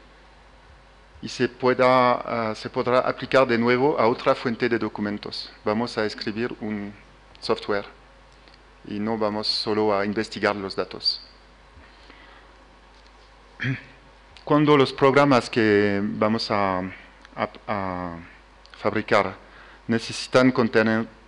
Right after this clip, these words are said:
contener datos sí mismo, por ejemplo, si queremos extraer de nuestros textos los nombres de países, tendremos quizás una lista de países. Eh, esos datos secundarios tienen que figurar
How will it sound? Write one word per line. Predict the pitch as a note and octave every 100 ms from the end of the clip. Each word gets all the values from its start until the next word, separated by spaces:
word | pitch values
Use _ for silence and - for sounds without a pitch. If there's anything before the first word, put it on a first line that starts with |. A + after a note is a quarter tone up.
| -
contener | - A2+ A2+ A2 G#2+ -
datos | A#2 C#3+ A2
sí | -
mismo, | A2+ A#2 - E3
por | - A2+
ejemplo, | G#2+ A2+ - A#2+
si | - A2+ - - -
queremos | A2 A2+ A#2 A#2+
extraer | - - A2+ A#2+ B2+ - - - - -
de | G#2+
nuestros | A2 A#2 A#2 - G#2 -
textos | B2 - - A2 -
los | G2+ -
nombres | A#2 A#2 G#2+
de | -
países, | G#2+ G#2 B2+ - E3+ - - - - - - -
tendremos | G#2+ G#2+ G#2+ A2 A#2+ - - -
quizás | A2 - A2+ -
una | G2+
lista | G2+ A2+ - A2+
de | G#2+ F#2+
países. | F#2+ G#2 - C#3+ - - - - - - - - - - - - - - -
Eh, | - A2 G#2 -
esos | B2+ - B2+
datos | A#2 B2+ D3+ E3+
secundarios | - A2+ A2 A#2 B2 D3+ F#3 - - - -
tienen | A#2+ C3+
que | C3+ B2+
figurar | - B2+ C3+ B2+ C3 C#3